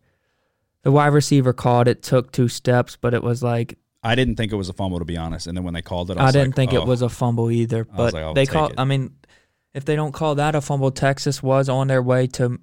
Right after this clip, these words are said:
Speaker 1: they were moving the football. I mean, you just don't know. To me, the officiating was pretty good, but, I mean, in a close game, you can always nitpick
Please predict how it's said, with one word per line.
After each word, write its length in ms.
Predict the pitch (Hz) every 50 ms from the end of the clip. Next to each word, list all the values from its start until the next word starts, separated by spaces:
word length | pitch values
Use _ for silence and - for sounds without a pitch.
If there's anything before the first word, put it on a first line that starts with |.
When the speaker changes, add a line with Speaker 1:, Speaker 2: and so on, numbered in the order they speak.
| _ _ _
Speaker 1:
they 160 | 123 127 127
were 100 | 131 131
moving 320 | 127 127 135 139 135 131 123
the 80 | 120 120
football. 680 | - - 143 139 - 127 120 123 120 123 123 135 - _ _ _ _ _ _ _ _ _ _ _ - - - _ _ -
I 120 | - 143
mean, 180 | 143 139 139 139
you 60 | 139
just 200 | 143 151 143 -
don't 200 | - 143 127 123
know. 420 | 127 127 123 123 127 127 127 123 - _ _ _ _ _ _ _ _ _ _ _ _ _ _ _ _
To 120 | - 165 156
me, 220 | 160 160 156 151
the 140 | 143 139 131
officiating 680 | 123 - - 143 135 - - 143 135 131 131 131 127
was 240 | 123 123 117 - - _ _ _ _ _ -
pretty 260 | - 175 160 139 123
good, 240 | 123 123 123 123 120
but, 100 | 127 123
I 40 |
mean, 160 | 123 131 131 131
in 120 | 127 123
a 60 | 120
close 300 | - - 143 131 127 -
game, 240 | - 127 120 120 120
you 60 | 117
can 140 | - - 123
always 240 | 120 117 117 117 123
nitpick 720 | 120 117 120 120 - - - - 127 123 120 - -